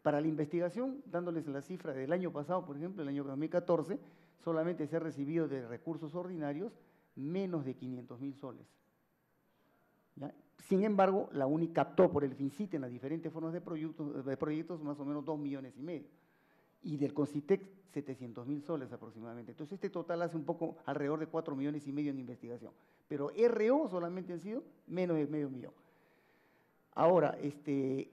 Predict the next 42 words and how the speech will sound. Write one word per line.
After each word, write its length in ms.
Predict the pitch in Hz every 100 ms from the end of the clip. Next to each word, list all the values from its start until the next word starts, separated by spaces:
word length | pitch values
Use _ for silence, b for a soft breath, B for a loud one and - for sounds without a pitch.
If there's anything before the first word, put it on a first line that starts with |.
| -
internamente 760 | 165 170 269 240 226 233 220
la 80 | 180
universidad 600 | 156 151 147 147 196 190
creó 200 | 165 165
un 140 | 180
mecanismo 600 | 175 165 151 175 170 175
de 140 | 147 135
recaudación 680 | 127 120 123 127 127 185
de 100 | 185
fondos, 300 | 120 139 156
un 140 | 151 165
fondo 380 | 165 180 165 147
propio 320 | 160 170 160
de, 220 | 131 123
para 720 | 117 120 117 117 117 120 120
aplicación 680 | 117 - - 123 127 123 147
a 80 | 135
la 100 | 139
investigación, 600 | 143 143 160 156 165 165
que 140 | 151
es 60 | 147
del 280 | 139 127 110 B B -
u-, 220 | 214 -
entre 300 | 143 135 135
el 100 | 143
uno 300 | 180 220 202
y 60 | 160
dos 120 | 170
por, 180 | 165 165
se 140 | 180
comenzó 320 | 196 226 240
con 140 | 269 196
el 60 | 202
uno 160 | 196
por 120 | 185
ciento, 280 | 160 156 185
hoy 140 | - 185
día 180 | 208 196
se 80 |
acaba 300 | 143 - 208
de 60 | 208
elevar 380 | 202 196 208